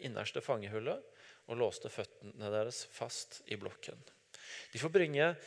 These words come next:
Guds kraft og godhet til et nytt menneske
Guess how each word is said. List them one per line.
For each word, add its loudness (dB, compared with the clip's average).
Guds -2
kraft 8
og -2
godhet 4
til 8
et -2
nytt -4
menneske 6